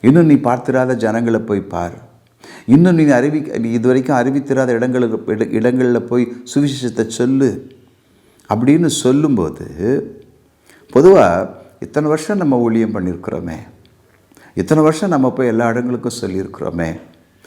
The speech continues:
இப்ப திரும்ப இந்த வார்த்தை வருதே, திரும்ப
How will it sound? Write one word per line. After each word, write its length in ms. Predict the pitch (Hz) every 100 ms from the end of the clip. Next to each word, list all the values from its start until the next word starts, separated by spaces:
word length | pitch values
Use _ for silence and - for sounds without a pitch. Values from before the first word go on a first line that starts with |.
| - _
இப்ப 200 | 123 123
திரும்ப 360 | - 143 185 226
இந்த 140 | 180
வார்த்தை 380 | 104 92 - 104
வருதே, 380 | 80 73 76 76 - _ _ _ _ _ _ _ -
திரும்ப 500 | 185 233 196 -